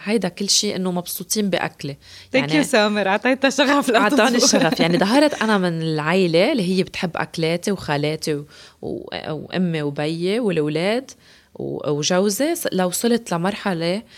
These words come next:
Speaker 1: لناس برا صارت تدوق أكلي. فهيدي كانت عندي، هيدي هي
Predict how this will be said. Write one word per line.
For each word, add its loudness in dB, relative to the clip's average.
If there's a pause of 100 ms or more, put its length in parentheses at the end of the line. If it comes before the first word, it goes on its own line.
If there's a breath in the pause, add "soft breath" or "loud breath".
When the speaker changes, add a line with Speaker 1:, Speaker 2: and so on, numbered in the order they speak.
(240 loud breath)
Speaker 1:
لناس 0
برا 2
صارت -6
تدوق -6
أكلي. -10 (240 soft breath)
فهيدي -2
كانت -2
عندي، -4
هيدي 0
هي 0